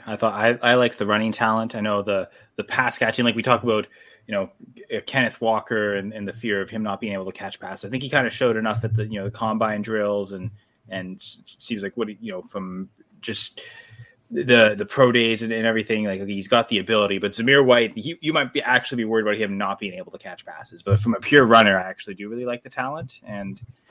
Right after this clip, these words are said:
you will say it does go to an offense where,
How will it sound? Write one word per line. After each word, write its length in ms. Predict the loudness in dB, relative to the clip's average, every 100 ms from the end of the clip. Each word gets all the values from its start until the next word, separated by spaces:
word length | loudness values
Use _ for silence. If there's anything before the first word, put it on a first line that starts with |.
| _ -20 -20 _
you 120 | -2
will 160 | 4 6
say 220 | 8 6
it 60 | 6
does 340 | 6 4 0
go 160 | 2 4
to 100 | 4
an 60 |
offense 520 | 4 4 2 0 0 2
where, 440 | 4 4 2 -2